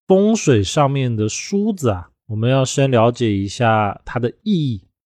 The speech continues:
梳子的象意啊，它是不是帮助我们打理我们的头发，把打结的部分给梳柔顺了？所以呢，梳子的象意啊，它代表着梳理打结的地方，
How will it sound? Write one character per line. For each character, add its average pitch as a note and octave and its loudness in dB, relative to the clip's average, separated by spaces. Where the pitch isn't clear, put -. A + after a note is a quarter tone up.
梳 C#4 2
子 B3 4
的 F3 6
象 E3 0
意 B2+ -4
啊， F2+ -4
它 D#3+ 0
是 F3 -2
不 D3+ 0
是 D#3+ -4
帮 D3+ 0
助 D3 0
我 G#2+ 0
们 G2+ -6
打 A#2+ 2
理 D3 2
我 A#2 2
们 A2 -2
的 A2 -2
头 G#2+ -6
发， G2 -10
把 B2 2
打 A#2 0
结 A2+ 2
的 B2+ 4
部 C#3 -2
分 C3+ -2
给 G#2 -4
梳 B2+ -4
柔 A2 -2
顺 B2+ 0
了？ F#2 -12
所 G#3 4
以 B3 4
呢， D3 0
梳 D4 2
子 A#3+ 4
的 E3 4
象 E3+ 0
意 C#3+ -4
啊， F#2+ -2
它 - 0
代 D#3+ 4
表 A2+ 4
着 A2 -2
梳 A3 -2
理 G3+ 2
打 A2 -2
结 G#2+ -2
的 B2 0
地 B2 -6
方， G#2 -2